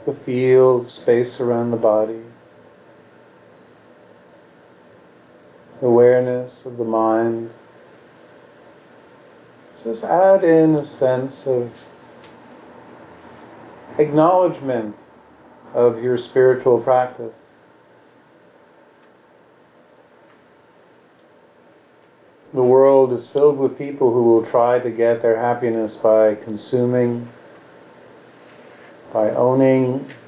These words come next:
accumulating, competing over the limited resources. If you have a spiritual practice in your life where you're cultivating ease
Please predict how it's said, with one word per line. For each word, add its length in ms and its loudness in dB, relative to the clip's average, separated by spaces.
accumulating, 1120 0
competing 760 0
over 440 2
the 160 4
limited 560 0
resources. 920 -4
If 120 -10
you 100 2
have 140 2
a 60 -4
spiritual 540 2
practice 600 -4
in 120 -12
your 140 -6
life 300 -2
where 180 2
you're 180 0
cultivating 1120 -2
ease 600 -8